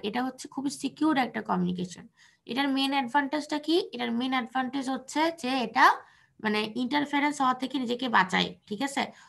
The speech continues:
বা ইন্টারফারেন্স খুব সহজে এটাকে মানে আক্রমণ বা ইফেক্ট করতে পারে না, ঠিক আছে? তারপরে বলছে, "The main advantage of the spread spectrum communication technique is to prevent interference whether it is intentional or unintentional।"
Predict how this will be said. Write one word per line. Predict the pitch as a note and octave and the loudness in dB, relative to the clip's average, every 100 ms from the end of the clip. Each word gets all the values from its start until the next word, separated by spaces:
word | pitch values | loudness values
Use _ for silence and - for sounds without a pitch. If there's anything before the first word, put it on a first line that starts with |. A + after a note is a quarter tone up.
| _ | _
বা | G3+ G#3 G#3+ | 2 2 2
ইন্টারফারেন্স | A#3+ C4+ C4+ C#4 D#4 - | -2 0 0 0 -2 -4
খুব | D4 | -8
সহজে | - A#3+ A#3+ B3 | 0 2 2 -2
এটাকে | A#3 A3+ C#4+ - - _ _ | -4 0 0 0 -6 _ _
মানে | G3+ G#3 | -8 -2
আক্রমণ | - A#3 C4+ C4+ C4+ A3 | 0 0 0 -2 -2 6
বা | G#3+ - | 6 6
ইফেক্ট | A3 - C4 | -2 -8 -10
করতে | - A3+ A3+ | -10 -8 -2
পারে | G3+ E3+ E3+ | 2 2 2
না, | - - _ - | -10 -16 _ -8
ঠিক | C4+ | -4
আছে? | D#4 C4 G#3 - _ _ _ _ - | -2 -4 -6 -12 _ _ _ _ -16
তারপরে | A#3 C#4 | -4 -2
বলছে, | C4 B3+ A3+ | 0 -2 -4
"The | B3 A#3 A#3 | -2 0 0
main | C4 C#4 B3 | 0 0 -2
advantage | A3 B3+ B3+ C4+ D4 - A3+ | 0 0 0 0 -2 2 0
of | G3+ | 0
the | G#3+ A#3+ - | -4 -4 -6
spread | F#3+ - C4 B3 | -10 -6 -4 -6
spectrum | - A#3 A#3 A#3+ A#3+ | -4 -4 -2 -4 -2
communication | A3 G#3 G#3+ A#3 A3 | -2 -2 -4 -4 -6
technique | G#3+ A3+ A3+ | -6 -4 -4
is | A3+ | -4
to | B3 A#3 | -8 -4
prevent | G#3+ G#3+ C4 A#3+ | -4 -2 -2 -2
interference | F#3 G#3 A3 B3+ C4+ - | -4 -4 -2 -2 -4 -4
whether | G#3 F#3+ A#3+ E4 | -4 2 0 0
it | G#3+ | -6
is | A3+ A3+ | -6 -6
intentional | G3+ G#3 A3+ C4+ | -6 -6 -4 -2
or | C#4 - | 0 2
unintentional।" | F#3 F3 E3+ F3 E3+ | 0 0 -6 -4 -6